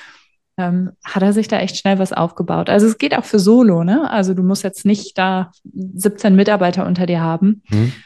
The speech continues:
Speaker 1: Und, äh, das ist eben auch der, ich, ich glaube, das Besondere,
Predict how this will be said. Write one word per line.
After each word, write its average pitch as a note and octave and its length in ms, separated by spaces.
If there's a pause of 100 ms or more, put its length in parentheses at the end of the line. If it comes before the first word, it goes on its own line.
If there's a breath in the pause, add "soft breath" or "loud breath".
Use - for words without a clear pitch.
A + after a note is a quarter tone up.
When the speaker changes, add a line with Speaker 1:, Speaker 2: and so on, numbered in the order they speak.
(140 loud breath)
Speaker 1:
Und, F#3 340
äh, F3+ 160
das F3+ 180
ist G3+ 140
eben F#3+ 240
auch F3 220
der, - 460 (440)
ich, - 260
ich - 260
glaube, A3 200
das G3 160
Besondere, F3+ 720